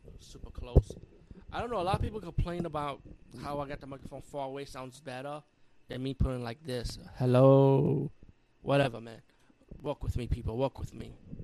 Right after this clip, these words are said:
Anyway, The Brother from an-,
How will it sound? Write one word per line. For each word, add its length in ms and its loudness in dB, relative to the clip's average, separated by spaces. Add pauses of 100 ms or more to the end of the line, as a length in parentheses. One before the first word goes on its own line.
(1800)
Anyway, 560 -6 (1500)
The 100 -6
Brother 300 -2
from 180 -8
an-, 220 -8